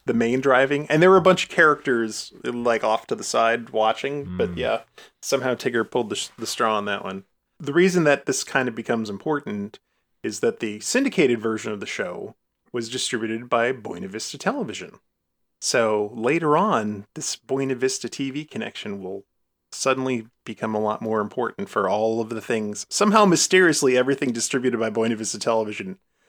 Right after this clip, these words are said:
Speaker 1: mostly <laughs> ends up getting shot at the studios. So, yeah. So how long? So you said that ran for how many episodes, Todd?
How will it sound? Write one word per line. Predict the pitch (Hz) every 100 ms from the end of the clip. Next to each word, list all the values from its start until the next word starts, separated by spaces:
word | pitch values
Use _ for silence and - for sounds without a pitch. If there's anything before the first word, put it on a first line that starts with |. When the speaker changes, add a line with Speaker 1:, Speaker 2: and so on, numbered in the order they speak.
| _ -
Speaker 1:
mostly | 131 143 - - 160 120
<laughs> |
ends | 120 110
up | 110
getting | - 104 104
shot | - 95
at | 95
the | -
studios. | - 101 92 - - - - _ _ _ _ _ _ -
So, | - 107 101 - -
yeah. | 139 113 - _
So | - 131
how | 147
long? | 147 156
So | 120 139
you | 123
said | - 131
that | 120 107
ran | 123 131 135
for | - - 110
how | 117 123
many | 143
episodes, | - - 165 -
Todd? | 165 165